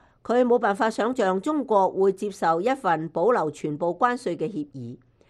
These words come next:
習近平將冇辦法向佢嘅人民做出交代。美方必須要向中方做出一啲嘅讓步。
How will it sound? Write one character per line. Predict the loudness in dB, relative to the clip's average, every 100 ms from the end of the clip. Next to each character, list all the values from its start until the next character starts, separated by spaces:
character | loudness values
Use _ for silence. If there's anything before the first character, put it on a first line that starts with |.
| _ _
習 | -2 0
近 | 0
平 | -2 -6 -2
將 | 0 2
冇 | 0
辦 | 0 0
法 | 0 0
向 | -2 -2 -2
佢 | -4
嘅 | -2
人 | -4 -4
民 | -6 -8
做 | -6 -6
出 | -6 -4
交 | -2 -2
代。 | -4 -8 -10 _ _ _ _ 0
美 | 0
方 | 2 -2
必 | -2 -8
須 | 0 0
要 | 4 0 2
向 | -2 0
中 | -2
方 | 0 -2 -2
做 | -4
出 | -4 -4
一 | -4
啲 | -4 -4 -6
嘅 | -4
讓 | -6 -6
步。 | -6 -8